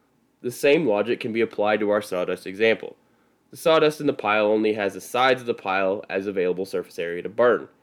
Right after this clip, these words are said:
When you toss it in the air, you exponentially increase the available surface area for the flame front to propagate through, creating the significantly larger fire.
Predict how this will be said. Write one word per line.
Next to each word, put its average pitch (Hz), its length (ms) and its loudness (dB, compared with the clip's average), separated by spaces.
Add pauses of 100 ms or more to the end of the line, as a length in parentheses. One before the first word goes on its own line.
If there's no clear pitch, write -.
(260)
When 101 120 -12
you 92 60 -14
toss 98 340 -4
it 92 60 -14
in 90 100 -8
the 87 180 -4
air, 127 280 2 (220)
you - 220 -8
exponentially 123 920 0
increase 120 420 -6
the 110 80 -8
available 98 400 0
surface 160 320 -4
area 104 260 2
for 104 140 -4
the 104 80 0
flame 151 340 2
front - 360 -4
to - 80 -16
propagate 143 580 -2
through, 101 260 -2 (300)
creating 127 460 2
the 117 80 -2
significantly 113 880 0
larger 87 420 -4
fire. 110 500 -2